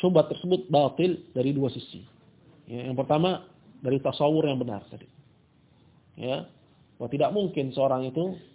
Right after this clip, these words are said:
me-, bahwa tidak mungkin kesyirikan itu hanya seperti halnya cacat dalam badan. Di mana seorang tidak menjadi kafir kecuali kalau dia baru, kalau dia pindah agama dulu.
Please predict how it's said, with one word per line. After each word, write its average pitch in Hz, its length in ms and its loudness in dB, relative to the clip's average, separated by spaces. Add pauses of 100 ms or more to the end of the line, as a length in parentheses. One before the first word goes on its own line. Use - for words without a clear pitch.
(1120)
me-, 131 200 -4 (200)
bahwa 127 180 0
tidak 139 220 6
mungkin 170 320 2
kesyirikan 139 400 -2
itu 160 240 -4
hanya 151 400 0 (240)
seperti - 400 -8
halnya 135 400 -4
cacat 139 380 -6 (180)
dalam 120 240 -6
badan. 104 400 -10 (1300)
Di 127 80 -6
mana 131 240 0
seorang 123 320 0
tidak 123 240 -4
menjadi 120 240 -6
kafir 147 360 0 (1200)
kecuali 131 400 0
kalau 123 240 -2
dia 123 160 -2
baru, 117 160 -2 (640)
kalau 113 160 -4
dia 123 160 0
pindah 160 400 0
agama 117 400 -2
dulu. 107 240 -12